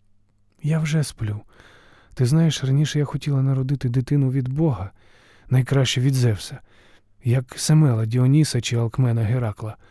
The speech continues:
а зараз не хочу. Тепер я хочу народити дитину від тебе». «Правильно, дівчинко», — шепоче Іолай, накриваючи Лаодамію плащем, що згорнулося калачиком.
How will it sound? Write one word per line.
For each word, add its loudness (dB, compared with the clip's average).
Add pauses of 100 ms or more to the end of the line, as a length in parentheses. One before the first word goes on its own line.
(460)
а -2
зараз 2
не 4
хочу. -8 (760)
Тепер -2
я 0
хочу -4
народити 0
дитину 0
від -6
тебе». -12 (1120)
«Правильно, -2
дівчинко», — -16 (600)
шепоче -4
Іолай, -6 (440)
накриваючи -2
Лаодамію -2
плащем, -2
що -6
згорнулося -4
калачиком. -12